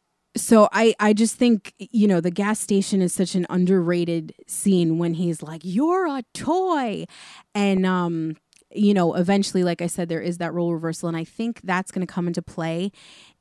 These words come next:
in the fourth one, because now we know Andy went off to college. He left his toys to, I think,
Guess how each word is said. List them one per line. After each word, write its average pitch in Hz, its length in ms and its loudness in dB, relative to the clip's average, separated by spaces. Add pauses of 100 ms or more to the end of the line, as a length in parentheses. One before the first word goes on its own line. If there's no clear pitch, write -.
in 190 220 2
the 185 80 2
fourth 185 380 -2
one, 156 200 -2
because 165 440 -4
now 190 380 0
we 185 240 0
know 175 280 0
Andy 180 340 -2
went 180 180 0
off 170 160 -2
to - 80 -10
college. 160 760 -6
He - 300 -4
left 180 640 -4 (220)
his 185 320 -2
toys 175 800 0 (320)
to, 175 760 2
I 175 140 -4
think, 180 260 -4